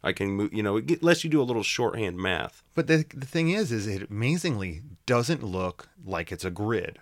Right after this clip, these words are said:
Speaker 2: or doesn't look blocky. They figured out how to vary the tile set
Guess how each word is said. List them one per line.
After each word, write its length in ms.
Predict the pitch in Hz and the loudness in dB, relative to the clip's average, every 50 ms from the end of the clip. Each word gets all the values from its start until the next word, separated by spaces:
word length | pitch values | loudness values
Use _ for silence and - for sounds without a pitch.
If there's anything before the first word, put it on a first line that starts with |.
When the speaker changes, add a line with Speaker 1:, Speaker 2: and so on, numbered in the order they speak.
| _ _ _ | _ _ _
Speaker 2:
or 140 | 107 107 98 | -6 -6 -4
doesn't 320 | 92 101 95 87 104 - | -2 -2 -2 -2 -4 -6
look 220 | 104 95 87 - - | -8 -10 -10 -10 -8
blocky. 600 | 104 113 131 147 156 131 - - - - - - - _ _ _ - | -4 -2 -2 -2 -2 -4 -6 -14 -18 -18 -20 -20 -20 _ _ _ -6
They 120 | 113 113 | -6 -6
figured 320 | - - 143 139 160 151 147 | -4 -4 -2 0 0 0 0
out 60 | 139 | -2
how 80 | 131 127 | -2 -4
to 160 | - - 104 | -6 -6 -6
vary 500 | 95 92 104 107 113 131 151 151 143 120 | -6 -4 -2 -2 0 0 2 2 2 0
the 140 | 98 113 110 | 0 -4 -6
tile 360 | - - - - 143 170 170 | -8 -10 -8 -6 -4 -4 -4
set 300 | 160 - - 101 85 | -6 -6 -6 -6 -6